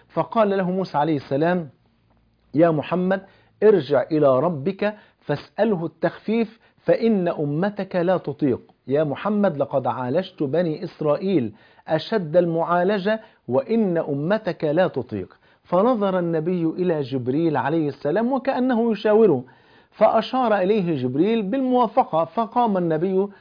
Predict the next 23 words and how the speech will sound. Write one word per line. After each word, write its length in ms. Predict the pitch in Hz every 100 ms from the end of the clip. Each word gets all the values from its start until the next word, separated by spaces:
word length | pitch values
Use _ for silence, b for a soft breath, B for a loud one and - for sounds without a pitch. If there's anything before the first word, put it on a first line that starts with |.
| B
صلى 320 | - 208 190
الله 160 | 156 156
عليه 120 | 143
وسلم 380 | - 196 165 143
وصعد 520 | 143 - 196 156 139
مرة 460 | 131 170 180 156 139
أخرى 500 | 131 - 175 160 165 160
إلى 260 | 170 143 131
ربه 440 | 117 110 156 143
عز 280 | 160 170 156
وجل، 440 | 165 151 190 120 B B B B
وسأل 540 | 160 180 - 262 190
ربه 560 | 175 160 139 156 185 160
بكل 640 | 151 156 247 233 185 170 -
أدب، 520 | 220 185 170 190 190 185 B _
سأل 380 | - 233 185
ربه 460 | 175 160 131 196 180
التخفيف، 640 | 170 - 160 - 131 101 - b b b _
فخفف 680 | - 139 226 233 - 202
المولى 420 | 202 190 208 202 185
عز 380 | 170 208 160
وجل 460 | 170 147 180 208 170
عنا 500 | 165 208 196 196